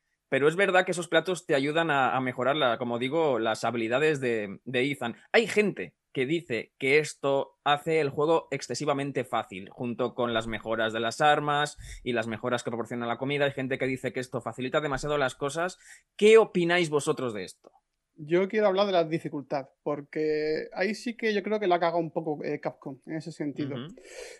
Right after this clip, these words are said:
Speaker 2: Porque el juego tiene de partida tres, tres niveles, ¿no? El fácil, el
Speaker 1: Sí.
Speaker 2: normal y el hardcore, ¿no?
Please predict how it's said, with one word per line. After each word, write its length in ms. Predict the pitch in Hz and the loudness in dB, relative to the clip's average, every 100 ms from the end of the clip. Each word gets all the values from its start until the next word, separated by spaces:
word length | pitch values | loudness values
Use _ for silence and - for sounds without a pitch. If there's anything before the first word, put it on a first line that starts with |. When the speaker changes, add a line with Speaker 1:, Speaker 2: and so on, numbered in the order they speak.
| _ | _
Speaker 2:
Porque 920 | 170 165 - 180 170 165 165 160 160 160 - | 6 6 4 6 6 8 6 6 6 2 4
el 160 | 170 | 2
juego 240 | 156 220 233 | 2 0 2
tiene 220 | 240 226 | 2 2
de 440 | 214 208 196 190 | 4 4 4 4
partida 560 | 185 180 185 220 214 208 | 6 4 4 2 4 6
tres, 240 | 185 190 190 | 4 2 2
tres 160 | 190 | 4
niveles, 320 | 185 156 143 135 | 6 4 2 -2
¿no? 240 | 147 190 | -4 -2
El 300 | 160 147 139 | -2 -2 -4
fácil, 580 | - 214 214 262 269 233 | 2 2 4 0 2 2
el 80 | 165 | 2
Speaker 1:
Sí. 40 | 156 | 2
Speaker 2:
normal 520 | 156 156 180 233 247 | 2 2 2 2 2
y 60 | 185 | 0
el 100 | 147 | 0
hardcore, 480 | 160 147 147 135 | -2 -2 -10 -8
¿no? 240 | 147 240 | -6 -8